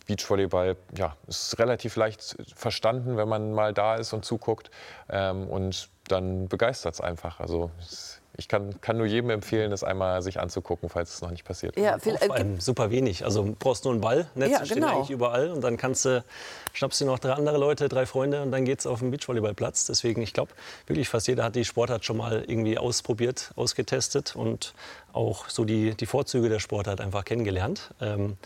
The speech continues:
Speaker 3: deswegen super, super leicht zu spielen.
Speaker 2: Und vielleicht ist es auch dieses Urlaubsgefühl, was man gleich hat, ne? Weil man das vom Strand kennt und Sand gehört dazu, dann man hat gleich gute Laune, dann die Sonnenbrillen auf und die bunten Klamotten.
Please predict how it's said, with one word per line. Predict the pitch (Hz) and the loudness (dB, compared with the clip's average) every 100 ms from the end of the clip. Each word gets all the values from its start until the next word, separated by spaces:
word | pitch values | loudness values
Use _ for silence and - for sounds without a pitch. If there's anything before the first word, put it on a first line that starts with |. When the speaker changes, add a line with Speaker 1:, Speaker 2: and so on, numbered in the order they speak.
| - - | -16 -10
Speaker 3:
deswegen | 113 117 104 98 | -2 0 2 0
super, | 131 113 107 | 2 2 2
super | 101 170 | 0 2
leicht | 120 113 - | 2 2 0
zu | 104 | -4
spielen. | - 104 85 - | -2 -2 -2 -6
Speaker 2:
Und | 143 | 0
vielleicht | 220 240 | 0 2
ist | 254 | -2
es | 240 | -2
auch | 208 | -2
dieses | - 202 - | -2 -4 -2
Urlaubsgefühl, | 294 381 320 - 113 - 107 | 0 2 2 -2 -8 -4 -2
was | 104 - | -2 -2
man | 104 | -2
gleich | 98 95 - | 0 -2 -4
hat, | - - | -6 -2
ne? | 233 262 | -2 0
Weil | 208 | 0
man | 175 | -2
das | 208 | -2
vom | 202 | -4
Strand | - - 277 | -4 -4 -2
kennt | - 220 208 | -2 -2 0
und | 196 - - | -4 -6 -8
Sand | - 247 247 | -2 -2 0
gehört | 220 220 | 0 2
dazu, | 214 - 262 240 | -2 0 0 2
dann | 208 196 | 2 2
man | 190 208 | 0 -2
hat | 240 - | -2 0
gleich | 254 - | 0 0
gute | 240 302 | 0 2
Laune, | 339 262 | 2 0
dann | 170 175 | 0 0
die | 170 | 2
Sonnenbrillen | 196 269 196 214 202 | 2 2 4 4 4
auf | - 196 190 | 2 2 2
und | 175 | -2
die | 175 | -2
bunten | 190 139 | -2 -2
Klamotten. | 170 175 208 - 196 | -2 0 0 -2 -8